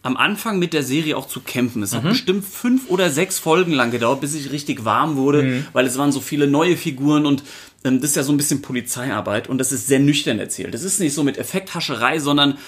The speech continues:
Speaker 1: wenn die jemanden abhören wollen oder so, die
Speaker 2: Mhm.
Speaker 1: müssen sich erstmal die Genehmigung holen. Die, die bekommen sie dann nicht und dann musste, brauchen die noch
Speaker 2: Das dauert.
Speaker 1: einen Durchsuchungsbefehl vom Richter und so.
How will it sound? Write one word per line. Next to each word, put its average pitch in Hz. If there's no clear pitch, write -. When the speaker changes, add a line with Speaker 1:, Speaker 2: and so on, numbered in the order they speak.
Speaker 1:
wenn 143
die 143
jemanden 147
abhören 151
wollen 127
oder 123
so, 139
die 123
Speaker 2:
Mhm. 202
Speaker 1:
müssen 208
sich 180
erstmal 160
die 143
Genehmigung 139
holen. 120
Die, 190
die 202
bekommen 180
sie 156
dann 110
nicht 113
und 151
dann 151
musste, 165
brauchen 151
die 160
noch 160
Speaker 2:
Das 135
dauert. 92
Speaker 1:
einen -
Durchsuchungsbefehl 175
vom 175
Richter 143
und 117
so. 117